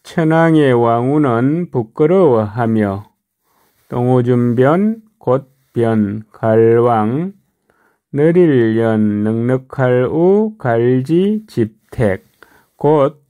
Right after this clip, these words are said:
연우의 집으로 갔다. 넉넉할 우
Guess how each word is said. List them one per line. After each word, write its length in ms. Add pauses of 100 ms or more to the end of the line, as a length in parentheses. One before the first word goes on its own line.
(200)
연우의 720
집으로 800
갔다. 840 (1400)
넉넉할 840
우 480